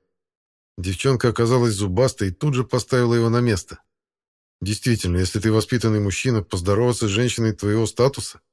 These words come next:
это даже не правило хорошего тона, это обязанность. Если только она не ниже тебя положением.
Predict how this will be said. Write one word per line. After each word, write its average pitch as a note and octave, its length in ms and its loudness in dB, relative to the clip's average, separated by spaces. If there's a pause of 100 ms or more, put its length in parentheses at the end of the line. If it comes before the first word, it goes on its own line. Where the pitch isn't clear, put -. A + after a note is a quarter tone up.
(140)
это - 180 -8
даже G#2+ 220 2
не B2 80 2
правило A#2+ 340 2
хорошего B2+ 440 0
тона, F#2+ 240 0
это F#2+ 160 0
обязанность. G#2+ 640 0 (540)
Если F2+ 260 -4
только G#2 300 2
она G#2+ 160 2
не A2+ 100 0
ниже A#2+ 260 0
тебя F#2 240 -2
положением. G#2 560 0